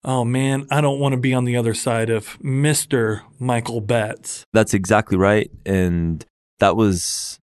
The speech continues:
Speaker 2: the right way to be thinking when you saw me walk into the courtroom.
Speaker 1: Yeah. And so because people were so fearful, you didn't think it was fair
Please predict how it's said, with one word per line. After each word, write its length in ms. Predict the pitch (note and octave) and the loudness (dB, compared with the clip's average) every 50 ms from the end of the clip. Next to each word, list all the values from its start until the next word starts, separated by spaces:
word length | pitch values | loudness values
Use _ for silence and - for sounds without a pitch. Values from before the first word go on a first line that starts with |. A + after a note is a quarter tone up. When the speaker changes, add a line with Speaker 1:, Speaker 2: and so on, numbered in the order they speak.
| _ _ | _ _
Speaker 2:
the 100 | - F#2+ | 0 0
right 320 | F#2+ F#2 G#2 G#2+ A#2 G#2+ - | 4 4 4 4 4 4 2
way 520 | G#2+ G#2+ G#2+ G#2 G#2 G2+ G2 G2 F#2+ F2+ | 2 2 4 4 4 4 4 2 0 0
to 180 | - - - - | -4 -6 -4 -2
be 100 | - F#2+ | -2 -2
thinking 580 | - - A2 F#2+ F2+ - E2+ D2+ D2 D2+ D#2 - | 0 0 0 0 0 0 0 -2 -2 -2 -6 -8
when 200 | - - F2 F2+ | -8 -4 0 0
you 100 | F2+ F2+ | 0 0
saw 320 | E2 - - F#2+ F2 F2 F2 | 0 0 0 2 2 4 4
me 380 | F2+ F2 F2 E2 D#2+ D#2 E2+ _ _ _ | 2 2 2 0 -2 -4 -8 _ _ _
walk 280 | - E2 E2 E2 E2 - | -2 0 0 0 0 -2
into 160 | D#2+ D#2 D2+ | -4 -2 -2
the 80 | D2 D2 | -4 -4
courtroom. 500 | - - C2 B1 G#1 A1+ A1+ - - - _ - | -4 -4 -4 -2 -2 -4 -6 -6 -8 -12 _ -8
Speaker 1:
Yeah. 300 | - B2+ B2+ A#2 G#2 G#2 G#2+ - _ _ _ _ _ - | -4 -2 -2 -2 -2 -4 -8 -12 _ _ _ _ _ 0
And 220 | G3+ F3+ F3+ D#3+ | 2 4 4 2
so 320 | - - F#3 E3 D#3 D3 | 2 2 4 4 4 2
because 420 | C#3 B2 E3 D#3+ - A#3+ C#4 C4+ - | 2 0 -2 0 2 2 0 0 2
people 260 | - B3+ G#3 A3+ G#3 | 0 2 2 4 4
were 140 | F#3 E3 D3 | 2 2 0
so 240 | - - G3 F3+ D#3+ | 2 2 2 2 0
fearful, 480 | D#3+ - D3 C#3 C3+ - - C#3 C3 | 0 0 0 0 0 0 0 -2 0
you 180 | B2 G#3 G#3+ A3 | 2 2 2 4
didn't 280 | G3+ G#3+ F#3+ F#3 E3 | 4 2 2 2 0
think 200 | - E3+ D#3+ D3+ | 0 0 -2 0
it 120 | D3+ D#3 C#3 | 0 -2 -2
was 160 | C#3 - - | -2 -4 -6
fair 640 | - - - B2+ A#2 A#2 A#2 A#2 A#2 A2 A2+ - | -6 -4 -2 0 0 2 0 0 0 -2 -4 -10